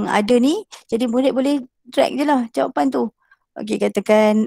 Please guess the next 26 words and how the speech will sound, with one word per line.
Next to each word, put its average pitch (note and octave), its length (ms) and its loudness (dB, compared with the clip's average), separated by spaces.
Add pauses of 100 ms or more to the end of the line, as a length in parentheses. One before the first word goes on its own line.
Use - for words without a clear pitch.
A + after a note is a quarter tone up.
ah, F3 160 -2
dia F3 160 0
letaklah F3+ 400 2
Sabah F3+ 400 -4
kat - 160 0
sini F3+ 320 -4
ke, F3 560 0 (480)
Sarawak E3 480 -4
kat - 160 -4
sini F3 400 -4
ke. F#3+ 160 -4 (960)
Okey, A3 240 0
yang C4+ 160 6
boleh C#4+ 240 2
bergerak D4 400 2
cumalah C#4+ 400 2
jawapan A#3+ 640 2
sahaja. F3 480 -2 (500)
Eh, B3 160 0
yang A3 160 0
boleh G#3 160 -2
bergerak G#3 320 0
cumalah F#3+ 400 -4 (560)
jawapan F3+ 480 -2
dia. D#3 120 -2 (2750)
Okey, F#3+ 400 -2